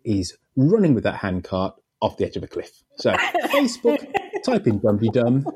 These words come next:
<laughs> and you can, uh, join in with the fun over there. And, uh, on that note, uh, this has been, again, one of those kind of slightly funny episodes where we've had a few breaks,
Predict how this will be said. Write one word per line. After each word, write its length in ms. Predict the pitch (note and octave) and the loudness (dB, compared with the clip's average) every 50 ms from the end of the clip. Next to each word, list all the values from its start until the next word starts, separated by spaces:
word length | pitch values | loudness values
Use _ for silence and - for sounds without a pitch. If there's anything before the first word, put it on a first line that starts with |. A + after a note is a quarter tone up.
| - - | -12 -16
<laughs> 120 | - - | -8 -2
and 800 | - C#3+ - - - - - - - - F#4+ - - - - - | -2 -2 -2 -2 -4 -4 -4 -4 -4 -2 -2 -2 -2 -4 -6 -2
you 100 | C#4 A#3+ - - | -2 -2 -2 -2
can, 380 | - - - B3 G3+ G3+ - | -4 -2 -2 -2 -2 0 0
uh, 280 | A#3+ - - - B3 F#3+ | -2 -2 -2 -2 0 0
join 440 | C3+ - - - G#3 G#3+ - - - | 0 0 -2 0 0 0 0 -2 -2
in 240 | G3+ F#3+ F3 D#3+ D3 | 0 2 2 2 2
with 220 | D3 D#3 D3+ - | 2 0 0 0
the 120 | D#3 C#3+ C3+ | 0 0 -2
fun 380 | C#3 - - D3+ C#3 C3+ C3 B2+ | -2 -6 -4 0 2 2 4 4
over 320 | B2 A#2+ A#2 A2 A2+ A2 | 4 2 2 2 2 0
there. 340 | G#2+ A2+ A2+ A2+ A2+ G#2+ G#2+ - - - A#3 A3+ G#3+ F3+ - _ - | 2 4 4 4 2 2 0 -6 -18 -16 -14 -14 -12 -14 -14 _ -8
And, 580 | C#3 C#3 C3+ C3+ C3+ C3+ C#3 C3+ C3 C3 C3 - | -4 0 0 2 2 2 2 2 2 2 2 0
uh, 260 | C#3 C3+ C3+ C3+ C3 - _ _ _ _ _ - | 0 0 0 -2 -4 -6 _ _ _ _ _ -6
on 200 | F#3 F3 F3 E3+ | -2 0 0 0
that 160 | E3+ D3+ C#3+ A#2+ | 0 -2 -2 -2
note, 300 | G#2+ G2 G2+ A2+ A2+ - - _ _ _ _ - | -2 0 0 0 -2 -2 -10 _ _ _ _ -4
uh, 220 | D#3+ D#3+ E3+ D#3+ E3+ | -2 -2 -2 -2 0
this 120 | G3+ A3+ A3+ | 0 2 2
has 80 | A#3+ | 2
been, 180 | A#3+ B3 A3+ A3 | 2 2 2 0
again, 440 | G3+ F#3+ G3 - - B3+ A#3+ F#3 F3 | 0 -4 -6 -2 0 2 2 2 2
one 160 | E3+ F3+ F3+ | 2 0 0
of 60 | E3+ | 0
those 160 | E3+ F3 D#3+ | 2 0 0
kind 160 | E3 - E3 E3 | -2 -2 -6 -6
of 80 | D3 | -6
slightly 360 | - - E3 D#3 - - D#3+ | -4 -6 -6 -6 -4 -6 -6
funny 280 | B2+ - C#3 C3 B2 A#2+ | -8 -6 -6 -4 -4 -4
episodes 480 | A#2 - A#2 - - G#2+ A#2 - - - | -6 -8 -12 -8 -6 -4 -4 -4 -4 -2
where 260 | A2+ A2+ G#2+ G#2 G2+ - - _ _ - | 0 2 2 0 0 -4 -12 _ _ -4
we've 120 | - C#3+ C3+ | -2 0 0
had 140 | D#3 E3 D#3 | 0 0 0
a 40 | D3 | -2
few 280 | - - E3 D3 C3 | -2 0 0 0 0
breaks, 560 | A#2+ - - A#2 G#2+ G#2+ A2+ - - - - | 0 0 -2 -2 0 0 -4 -4 -8 -12 -12